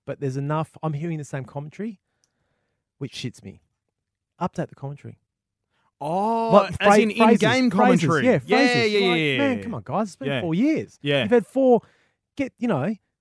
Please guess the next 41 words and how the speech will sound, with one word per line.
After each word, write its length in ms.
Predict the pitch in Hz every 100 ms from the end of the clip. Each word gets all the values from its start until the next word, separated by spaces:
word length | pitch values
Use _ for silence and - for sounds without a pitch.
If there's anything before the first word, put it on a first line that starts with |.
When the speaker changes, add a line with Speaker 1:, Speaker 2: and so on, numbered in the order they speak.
| _
Speaker 1:
that's 180 | 220 -
one 180 | 165 156
thing, 180 | 113 95
right? 220 | 160 202 _ _ _ _
Um, 460 | 160 175 170 165 160 _ _ -
Speaker 2:
See, 220 | - 214
you 240 | 196 196
know 120 | 233
what? 120 | 220 196
They 120 | 202
kind 340 | 147 226 311
of, 200 | 247 143 _
they, 300 | 165 190 165 _ _ _ _ _ _
I 60 | 196
suppose 460 | - - 269 359 349
they 120 | 254
can 160 | 208
kind 240 | 165 175 165
of 60 |
get 100 | 147
away 220 | 139 135 196
with 180 | 190
that 300 | 143 113 -
because, 640 | 160 143 175 170 151 131 - _ _ _ _ _ _
because 560 | 202 - 240 277 202 - -
they 220 | 190 190
don't 260 | 180 170 143
officially 480 | - 190 - 165 143
license 520 | 139 165 151 131 -
teams 360 | 147 151 139
and 140 | 131 120
players 460 | - 147 156 156
and 100 | 143
all 60 | 139
Speaker 1:
Well, 100 | 120
Speaker 2:
that 60 | 92
sort 100 | 127
of 60 |
Speaker 1:
that's 80 | 131
right. 40 | 180
Speaker 2:
stuff. 260 | 180 -